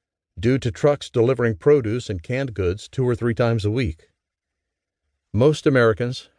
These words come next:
had lost basic survival skills. Skills that were once used to explore and tame the West and expand an empire had been lost with the passing of generations and modern conveniences. Very few people grew gardens anymore.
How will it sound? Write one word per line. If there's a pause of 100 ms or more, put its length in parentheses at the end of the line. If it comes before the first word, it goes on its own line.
had
lost
basic
survival
skills. (720)
Skills
that
were
once
used
to
explore
and
tame
the
West (320)
and
expand
an
empire (580)
had
been
lost
with
the
passing
of
generations
and
modern
conveniences. (1000)
Very
few
people
grew
gardens
anymore.